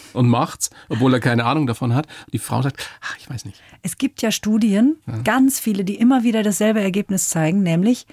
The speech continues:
Speaker 2: dass Männer sich im Schnitt, nicht alle, aber dass Männer sich im Schnitt, wenn sie siebzig Prozent der Anforderungen an einen Job erfüllen, für absolut top qualifiziert halten, sich sofort bewerben.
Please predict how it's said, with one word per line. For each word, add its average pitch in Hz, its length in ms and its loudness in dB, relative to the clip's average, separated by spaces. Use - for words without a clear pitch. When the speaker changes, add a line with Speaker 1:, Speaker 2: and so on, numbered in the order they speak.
Speaker 2:
dass 190 240 -2
Männer 233 500 2
sich 180 300 -2
im 196 120 4
Schnitt, - 380 0
nicht 165 220 0
alle, 131 320 2
aber 180 240 0
dass 180 240 0
Männer 233 240 4
sich 214 160 -2
im 208 100 0
Schnitt, - 500 0
wenn 202 360 0
sie 190 100 0
siebzig 302 560 0
Prozent 233 560 2
der 208 160 -2
Anforderungen 208 760 0
an 190 160 2
einen 185 200 2
Job 208 260 0
erfüllen, 165 720 2
für - 280 -2
absolut 247 460 -2
top 262 200 0
qualifiziert 208 600 0
halten, 220 160 2
sich 170 120 0
sofort 254 300 0
bewerben. 185 400 2